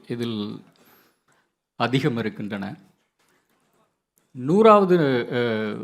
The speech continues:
வாரம் அந்த நடந்த நிகழ்ச்சியிலேயே கு-, நான் குறிப்பிட்டு சொன்னேன், எனக்கு தெரிந்து திரைமொழிக்கு மிக நெருக்கமாக படைக்கப்பட்ட புதினம் அநேகமாக வேள்பாரி என்று.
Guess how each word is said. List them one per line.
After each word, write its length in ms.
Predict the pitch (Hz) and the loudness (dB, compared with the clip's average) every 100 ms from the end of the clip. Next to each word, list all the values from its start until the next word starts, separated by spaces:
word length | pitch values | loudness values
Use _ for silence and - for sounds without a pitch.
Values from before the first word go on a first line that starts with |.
| 220 - - _ | -14 -20 -20 _
வாரம் 720 | - 120 139 156 147 135 131 - | -6 0 2 4 2 -2 -8 -10
அந்த 680 | 131 120 113 107 101 104 - _ _ _ | -8 -6 -6 -6 -8 -12 -16 _ _ _
நடந்த 420 | 120 123 147 151 | -10 -4 -2 -2
நிகழ்ச்சியிலேயே 800 | 120 139 143 - 143 131 127 147 | -4 -4 -6 -6 -4 -4 -4 -6
கு-, 160 | 143 | -8
நான் 280 | 131 117 107 | -10 -8 -8
குறிப்பிட்டு 420 | - 127 127 120 113 | -6 -6 -6 -10 -10
சொன்னேன், 480 | 117 104 104 101 - _ _ _ _ _ _ _ | -10 -6 -6 -8 -12 _ _ _ _ _ _ _
எனக்கு 480 | - 117 139 151 165 | -6 -2 -2 -2 -4
தெரிந்து 640 | 156 143 170 170 190 190 - - _ _ _ _ - | -2 -2 -2 -2 -2 -4 -12 -20 _ _ _ _ 0
திரைமொழிக்கு 1040 | 175 196 226 220 180 165 165 160 - 190 | 2 2 0 -2 -2 0 -2 -4 -2 -2
மிக 420 | 156 135 139 185 | -2 -4 -2 -2
நெருக்கமாக 880 | 175 131 147 180 180 180 156 131 180 | -2 0 0 0 -2 -4 0 2 0
படைக்கப்பட்ட 720 | - 139 147 160 135 131 127 117 | -2 -4 -4 -6 -6 -8 -8 -8
புதினம் 420 | 127 143 147 165 | -4 -2 -2 -6
அநேகமாக 600 | - 127 131 127 127 123 135 | -6 -4 -2 -2 -4 -4 -2
வேள்பாரி 540 | 117 120 117 117 117 | -2 -4 -2 -2 -2
என்று. 240 | 107 95 | -6 -8